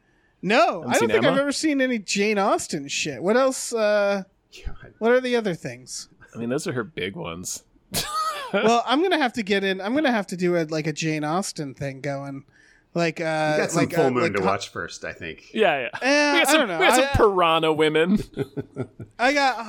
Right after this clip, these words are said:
Speaker 1: Ha-, Hana's going on a trip soon, so I'll have the house to myself, so I can just fucking
Speaker 3: Does
Speaker 1: watch
Speaker 3: she
Speaker 1: a fuck ton of Jane Austen
Speaker 3: Does she
Speaker 1: films.
Speaker 3: not watch, uh, th-, that type of movie?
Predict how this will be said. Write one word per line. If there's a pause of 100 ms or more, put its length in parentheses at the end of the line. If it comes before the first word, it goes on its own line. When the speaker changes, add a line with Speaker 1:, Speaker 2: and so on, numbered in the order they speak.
(100)
Speaker 1:
Ha-,
Hana's
going
on
a
trip
soon, (220)
so
I'll
have
the
house
to
myself,
so
I
can
just
fucking (380)
Speaker 3:
Does
Speaker 1:
watch
Speaker 3:
she
Speaker 1:
a
fuck
ton
of
Jane
Austen
Speaker 3:
Does
she
Speaker 1:
films.
Speaker 3:
not
watch,
uh,
th-,
that
type
of
movie?